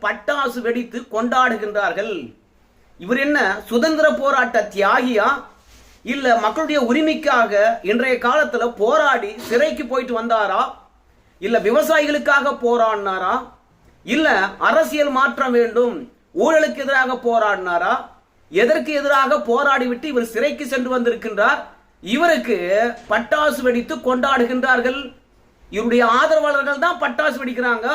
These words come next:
ஆனா அந்த பட்டாசு வெடிப்பது இவருக்கு அருவருப்பா இருக்குதாம். அப்படியே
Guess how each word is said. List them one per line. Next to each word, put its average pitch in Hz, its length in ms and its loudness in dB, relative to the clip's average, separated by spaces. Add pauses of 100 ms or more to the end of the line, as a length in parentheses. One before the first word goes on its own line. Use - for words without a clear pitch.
(600)
ஆனா 233 220 2 (280)
அந்த 214 160 0 (120)
பட்டாசு 247 520 0
வெடிப்பது 247 440 -4
இவருக்கு 214 400 -4 (400)
அருவருப்பா 311 500 2 (120)
இருக்குதாம். 254 380 -4 (520)
அப்படியே 240 280 0